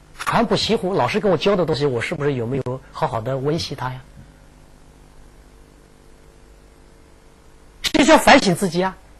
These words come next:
在这样的不断的反省里面，我们才能有所进步啊！曾参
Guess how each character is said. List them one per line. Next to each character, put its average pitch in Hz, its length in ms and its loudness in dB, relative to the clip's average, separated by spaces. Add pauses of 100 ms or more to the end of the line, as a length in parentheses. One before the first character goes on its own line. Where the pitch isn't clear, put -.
(280)
在 226 160 8
这 339 120 8
样 349 140 12
的 294 80 8
不 311 100 2
断 330 160 8
的 247 100 6
反 247 260 6
省 226 160 2
里 160 60 2
面， 160 200 0 (800)
我 220 100 4
们 262 80 8
才 247 160 4
能 202 100 8
有 190 100 4
所 160 140 0
进 196 240 0
步 214 140 -2
啊！ 175 140 -4 (4000)
曾 349 280 6
参 349 340 2